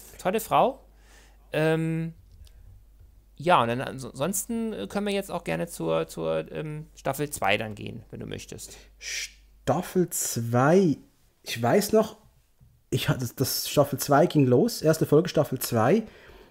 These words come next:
Speaker 2: Und ich vom Gefühl her, holy moly, was ist denn da los? Was ist denn da los?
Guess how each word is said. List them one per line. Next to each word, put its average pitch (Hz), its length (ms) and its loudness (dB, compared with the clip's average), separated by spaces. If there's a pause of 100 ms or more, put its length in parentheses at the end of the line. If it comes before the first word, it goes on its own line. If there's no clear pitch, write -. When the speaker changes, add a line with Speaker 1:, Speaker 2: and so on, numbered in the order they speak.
(280)
Speaker 2:
Und 147 260 4
ich 220 180 4
vom 185 200 6
Gefühl 202 420 2
her, 139 360 6 (240)
holy 226 420 8
moly, 113 420 8
was 92 180 -2
ist - 160 -8
denn 90 120 -4
da 160 220 -4
los? - 540 -2 (480)
Was - 140 -10
ist - 140 -6
denn 110 140 0 (220)
da 214 300 2
los? 240 500 2